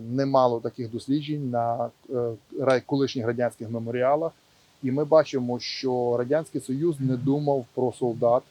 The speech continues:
не думав про своїх, е, військових, він думав про ідеологію, він думав про пропаганду тоталітарного режиму. І це є реалії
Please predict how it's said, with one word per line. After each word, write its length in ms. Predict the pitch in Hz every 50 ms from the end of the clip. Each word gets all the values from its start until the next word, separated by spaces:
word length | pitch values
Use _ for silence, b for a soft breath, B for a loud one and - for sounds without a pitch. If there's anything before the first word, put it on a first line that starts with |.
| _
не 160 | 127 123 123
думав 380 | 120 120 135 135 131 123 120 113 - _
про 420 | 120 120 120 117 120 117 117 113 b b b b b _
своїх, 500 | - - 131 131 131 135 135 120 - - -
е, 180 | 131 123 120 107 120
військових, 560 | 131 - 143 139 135 135 143 156 160 156 139 147 123 123
він 120 | 147 156
думав 420 | 143 123 135 139 143 143 143 139 123 -
про 380 | _ 131 131 127 123 123 127 - -
ідеологію, 840 | 135 123 120 123 120 120 120 120 135 147 135 139 160 160 156 147
він 160 | 131 127 120
думав 260 | 120 120 127 135 135 120
про 160 | - 123 107 - - _
пропаганду 500 | - 117 - 131 113 120 127 127 127 117
тоталітарного 720 | 120 - 127 117 117 110 - 127 117 120 123 113 110 113
режиму. 360 | 117 107 104 113 113 - - - - _ _ _
І 80 | - 135
це 200 | 123 - 190 202
є 120 | 202 175
реалії 1040 | 143 143 139 143 143 143 143 139 131 127 123 123 127 123 123 120 117 117 117 117 117